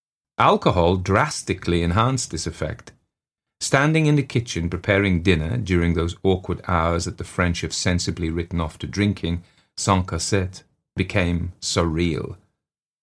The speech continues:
Every blink would be accompanied by a graven black phrase hanging in front of her eyes. Did the Khazars,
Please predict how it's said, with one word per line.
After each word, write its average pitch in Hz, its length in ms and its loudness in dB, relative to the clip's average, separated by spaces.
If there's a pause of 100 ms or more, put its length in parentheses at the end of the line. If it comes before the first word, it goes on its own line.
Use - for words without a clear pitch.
(220)
Every 147 360 6
blink 147 580 2
would 98 180 0
be 98 140 2
accompanied 95 640 -2
by 85 140 0
a 82 80 -2
graven 98 640 0
black 92 380 -2
phrase 85 580 2 (260)
hanging 95 420 2
in 82 120 0
front 90 300 -2
of 85 100 -6
her 87 220 -2
eyes. 87 560 0 (640)
Did 135 180 4
the 180 80 4
Khazars, 98 840 2